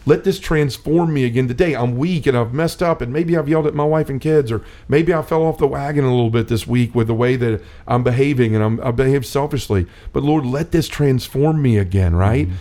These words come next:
Speaker 1: It's about transforming our lives over and over again and living this way. And the Eucharist does that for us. That's the source of strength.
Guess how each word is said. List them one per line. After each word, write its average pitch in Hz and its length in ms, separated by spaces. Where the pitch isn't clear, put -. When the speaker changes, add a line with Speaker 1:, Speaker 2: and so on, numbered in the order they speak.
Speaker 1:
It's 151 160
about 147 380
transforming 147 760
our 117 140
lives 117 500
over 139 400
and 117 160
over 156 340
again 104 240
and 127 300
living 151 380
this 127 180
way. 127 380
And 127 100
the 127 80
Eucharist 127 540
does 170 260
that 117 200
for - 40
us. 104 100
That's 151 200
the 151 80
source - 340
of 123 100
strength. 165 440